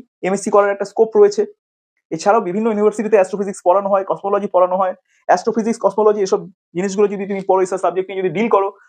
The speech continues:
তুমি পরবর্তী ক্ষেত্রে ইসরো, নাসা, ইন্ডিয়ান ইনস্টিটিউট অফ অ্যাস্ট্রোফিজিক্স এইসব জায়গায় রিসার্চ করার সুযোগ পাবে, এইসব জায়গায় জব করার সুযোগ পাবে। এরপরে আমি আসবো বায়োটেকনোলজি,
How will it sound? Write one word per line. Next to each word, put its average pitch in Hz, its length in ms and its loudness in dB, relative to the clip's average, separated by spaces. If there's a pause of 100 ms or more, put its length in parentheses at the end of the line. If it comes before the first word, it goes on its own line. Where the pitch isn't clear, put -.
তুমি 220 200 -2
পরবর্তী 196 300 0
ক্ষেত্রে 208 260 -2 (260)
ইসরো, 202 280 2
নাসা, 165 340 2 (400)
ইন্ডিয়ান 233 240 2
ইনস্টিটিউট 220 300 -2
অফ 208 60 2
অ্যাস্ট্রোফিজিক্স 185 540 -4
এইসব - 220 0
জায়গায় 208 200 0
রিসার্চ 214 260 -2
করার 202 200 0
সুযোগ 190 200 -2
পাবে, 190 180 0
এইসব 180 180 -4
জায়গায় 180 280 2
জব 180 220 6
করার 214 200 2
সুযোগ 180 220 0
পাবে। 170 160 2 (640)
এরপরে 220 340 4
আমি 254 100 0
আসবো 254 260 4 (680)
বায়োটেকনোলজি, 214 720 2